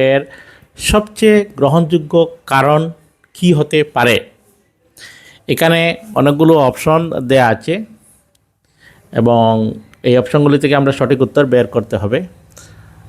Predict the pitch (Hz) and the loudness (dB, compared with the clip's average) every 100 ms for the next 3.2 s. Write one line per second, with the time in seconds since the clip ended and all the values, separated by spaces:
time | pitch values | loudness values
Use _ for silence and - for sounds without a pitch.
0 | - - - 147 165 175 - 185 190 185 | -16 -4 0 2 2 0 -2 -4 0 2
1 | 170 156 - - 160 160 202 202 208 160 | 2 0 -4 -4 -2 0 0 2 0 0
2 | 151 165 175 160 127 147 117 113 117 113 | 0 2 2 0 -2 0 0 2 0 0
3 | 135 139 | 0 0